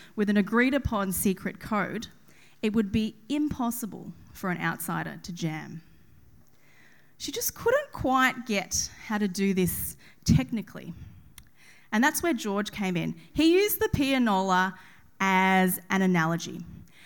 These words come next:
Imagine if the receiver and the transmitter could be programmed with the same recorder roll.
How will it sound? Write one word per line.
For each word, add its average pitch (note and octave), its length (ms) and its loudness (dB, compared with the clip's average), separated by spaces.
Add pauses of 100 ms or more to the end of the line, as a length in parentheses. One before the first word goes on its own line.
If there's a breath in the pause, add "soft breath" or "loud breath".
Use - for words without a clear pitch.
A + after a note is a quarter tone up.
(260 soft breath)
Imagine E4+ 420 2
if G#4+ 140 -8
the F4+ 100 -2
receiver G#3+ 800 2
and G3+ 200 2
the G3+ 40 2
transmitter F#3 760 0 (280 loud breath)
could A3+ 160 -2
be B3 120 0
programmed G#3+ 720 0
with G3 180 -6
the F#3+ 80 -6
same G3 640 0
recorder F3 480 0
roll. D#3+ 360 -2